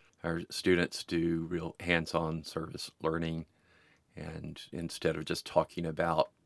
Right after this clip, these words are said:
how do we help this organization, uh, we don't talk about it. We actually go and work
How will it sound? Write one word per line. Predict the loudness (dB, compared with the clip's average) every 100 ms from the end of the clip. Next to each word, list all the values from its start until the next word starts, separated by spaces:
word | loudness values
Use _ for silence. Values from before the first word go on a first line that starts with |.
| -14
how | -4 -2
do |
we | -2
help | 0 0 -2
this | -10 -4
organization, | -4 -4 -8 -4 -4 -4 -6 -6 -10 -20 -20 -20 -20 -14 -6
uh, | -4 -4
we | -4 -4 -2
don't | -2
talk | 0 0 0
about | -2 -2
it. | -4
We | -4
actually | -4 -4
go | 0 0 0
and | -2
work | -4 -6